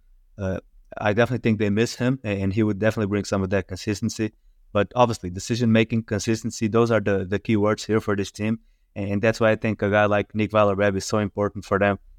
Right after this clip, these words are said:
because he does it on both ends of the floor. He, he go-, he battles on the rebounding, even though he's a guard. And that's why I think he's so important for them. And they have all of those other guards who might be more talented than him, but he, he just makes up for it w-, with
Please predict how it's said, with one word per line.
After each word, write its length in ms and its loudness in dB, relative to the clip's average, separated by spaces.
because 440 0
he 160 0
does 200 4
it 140 -4
on 360 0
both 260 2
ends 160 0
of 80 -6
the 100 -6
floor. 380 0
He, 160 -4
he 200 -2
go-, 200 -6
he 220 -6
battles 420 2
on 120 2
the 80 0
rebounding, 560 2
even 200 -2
though 140 2
he's 220 -2
a 60 -2
guard. 340 2
And 200 -8
that's 180 2
why 80 2
I 40 0
think 160 -4
he's 160 -4
so 120 2
important 420 -2
for 120 -10
them. 200 -10
And 180 -6
they 140 0
have 260 2
all 180 2
of 120 0
those 180 2
other 220 2
guards 380 0
who 100 -6
might 240 4
be 100 2
more 220 0
talented 500 -2
than 120 0
him, 240 -2
but 240 0
he, 200 -2
he 100 -2
just 260 -4
makes 300 2
up 120 2
for 240 0
it 100 -4
w-, 280 -8
with 180 -2